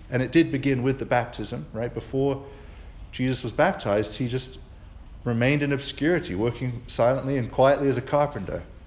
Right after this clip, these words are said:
uh, in Galilee. But with the baptism, his ministry kicks off with a bang. All this teaching and miracles and traveling throughout Judea, um,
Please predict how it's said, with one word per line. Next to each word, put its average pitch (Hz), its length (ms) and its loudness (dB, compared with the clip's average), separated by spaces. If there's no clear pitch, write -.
uh, 92 160 -2
in 101 140 -2
Galilee. 101 520 -2
But 110 120 0
with 110 120 -2
the 101 80 -4
baptism, 143 560 0
his 110 140 0
ministry 151 340 0
kicks - 240 -4
off 123 160 2
with 113 120 -4
a 107 40 2
bang. 120 360 0
All 185 280 8
this 151 280 0
teaching 180 680 -4
and 120 280 0
miracles 165 720 2
and 117 160 -4
traveling 156 560 2
throughout 123 340 2
Judea, 139 500 2
um, 92 280 0